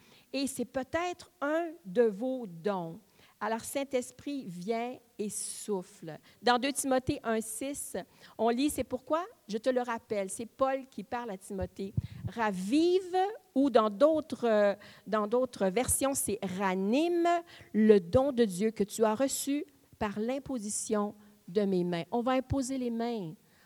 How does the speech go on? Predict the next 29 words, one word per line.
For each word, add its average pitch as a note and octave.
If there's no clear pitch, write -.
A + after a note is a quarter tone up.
On G#3+
va A3+
imposer C4
les A#3+
mains G#3+
à F#3+
celles F#3+
qui -
veulent G3
qu'on G#3
prie A#3+
et G3+
qu'on G#3+
impose G#3+
les F3+
mains. E3+
Et B3
par C#4+
la A#3
foi, A3
par B3+
la A3+
foi, G#3
on F#3+
sait F#3+
que -
Dieu G#3
va G3
agir, F3+